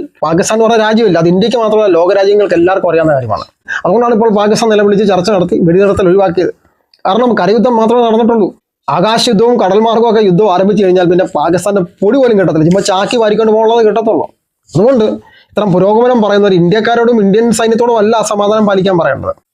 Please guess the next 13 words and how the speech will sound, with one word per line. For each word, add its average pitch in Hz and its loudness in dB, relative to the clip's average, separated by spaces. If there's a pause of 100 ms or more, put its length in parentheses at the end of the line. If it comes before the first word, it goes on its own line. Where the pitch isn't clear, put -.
(140)
ഒരാവശ്യമില്ലാതെ 240 0
ഇന്ത്യയെ 220 0
ചൊറിയാൻ 233 0
വരുന്നവന്മാരാണ് 226 0 (300)
സമാധാനം 190 0
പറയേണ്ടത്. 127 -2 (340)
ഇന്ത്യയിലെ 208 2
കുറെ 226 0
നിരപരാധികളെ 226 0
കൊന്നൊടുക്കിയിട്ട് 202 0
എന്നിട്ട് 208 0
പിന്നെയും 233 0
ഷെല്ലിടുകയാണ് 226 0